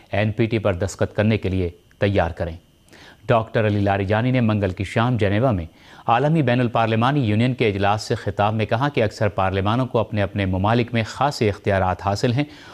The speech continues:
اور یونین میں شامل پارلیمانوں کو چاہیے کہ ایک عالمی ادارے کی حیثیت سے ایٹمی عدم پھیلاؤ کے معاہدے کو منظوری دیں۔ ڈاکٹر علی لاریجانی نے کہا کہ جن ملکوں کے پاس ایٹمی ہتھیار ہیں وہ بھی این پی ٹی میں شامل ہوں اور معینہ مدت کے اندر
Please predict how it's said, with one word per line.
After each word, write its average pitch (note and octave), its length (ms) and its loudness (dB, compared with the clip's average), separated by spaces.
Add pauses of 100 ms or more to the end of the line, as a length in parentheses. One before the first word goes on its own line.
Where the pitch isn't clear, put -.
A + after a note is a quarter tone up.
(160)
اور D3 140 2
یونین B2+ 400 2
میں B2 80 0
شامل B2+ 400 0
پارلیمانوں A2+ 520 2
کو - 120 0
چاہیے A#2+ 380 -2
کہ B2 80 0
ایک G#2 120 0
عالمی A2 360 2
ادارے G2+ 300 0
کی G2 180 -2
حیثیت G#2 300 0
سے F#2+ 180 -2 (420)
ایٹمی C#3+ 440 2
عدم A2 240 2
پھیلاؤ A2 380 2
کے B2 140 0
معاہدے G2+ 340 0
کو A2+ 140 0
منظوری G2+ 400 2
دیں۔ F2+ 160 0 (680)
ڈاکٹر D#3+ 440 2
علی B2+ 160 4
لاریجانی A2+ 500 2
نے C#3+ 120 0
کہا D#3 240 -2
کہ D3+ 100 0
جن A#2+ 200 2
ملکوں A#2 260 0
کے B2 100 2
پاس A#2+ 340 0
ایٹمی A2 360 0
ہتھیار F#2+ 440 0
ہیں A#2 120 0 (400)
وہ C3+ 120 4
بھی C#3+ 120 4 (140)
این C3 180 0
پی C#3+ 120 0
ٹی D3+ 120 0
میں A2 140 2
شامل A2+ 360 -2
ہوں D3 120 2 (320)
اور A#2 160 2
معینہ A#2+ 460 2
مدت G2+ 440 0
کے A2+ 80 0
اندر G2+ 240 2